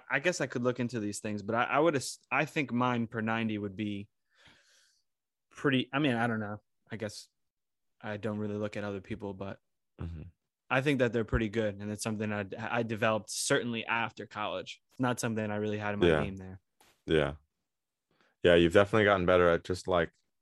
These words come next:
Speaker 2: toe poking the ball away and then creating a counter out of it, you know?
Speaker 1: Mm-hmm.
Speaker 2: Like,
Speaker 1: Yeah.
Speaker 2: you win the ball, and then it's, you have so much space to run into because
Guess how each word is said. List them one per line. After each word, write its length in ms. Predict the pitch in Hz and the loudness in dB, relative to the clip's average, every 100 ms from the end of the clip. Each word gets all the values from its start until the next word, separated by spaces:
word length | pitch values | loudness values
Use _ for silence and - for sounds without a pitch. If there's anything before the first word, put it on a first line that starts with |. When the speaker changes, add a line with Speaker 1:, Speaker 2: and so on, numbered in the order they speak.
| _ _ _ _ _ _ _ _ _ _ _ _ _ _ _ _ | _ _ _ _ _ _ _ _ _ _ _ _ _ _ _ _
Speaker 2:
toe 180 | - 113 | 2 4
poking 320 | 110 110 101 | 6 4 4
the 80 | 90 | 2
ball 260 | 90 90 82 | 4 6 6
away 320 | 85 82 73 | 4 2 0
and 120 | 78 | -2
then 100 | 78 | -6
creating 400 | 76 - 87 82 | -4 2 2 2
a 40 | 76 | -4
counter 440 | - 80 78 - | -4 -4 -4 -6
out 160 | 71 50 | -6 -6
of 60 | |
it, 60 | - - _ _ _ _ - | -10 -14 _ _ _ _ -4
you 80 | |
know? 160 | 73 73 | 0 0
Speaker 1:
Mm-hmm. 240 | 117 123 143 - _ - _ _ _ _ _ _ - | 0 -2 -2 -6 _ -20 _ _ _ _ _ _ 0
Speaker 2:
Like, 280 | 78 - - - - | 0 0 -12 -16 -8
Speaker 1:
Yeah. 180 | 110 107 _ _ - | -8 -8 _ _ -4
Speaker 2:
you 100 | 90 | 4
win 180 | 98 101 | 6 6
the 80 | |
ball, 420 | 90 92 92 104 107 | 8 8 8 8 6
and 160 | 85 | 4
then 100 | 82 | 4
it's, 360 | 80 76 - - | 2 0 -4 -8
you 120 | 85 | -4
have 160 | 87 76 | -2 -2
so 160 | - 82 | 0 0
much 200 | 78 - | 0 0
space 260 | 82 78 | 0 0
to 120 | - | 0
run 160 | 76 76 | -2 0
into 300 | 78 - - | -2 -4 -8
because 460 | - - 78 73 82 | -8 -2 0 0 -4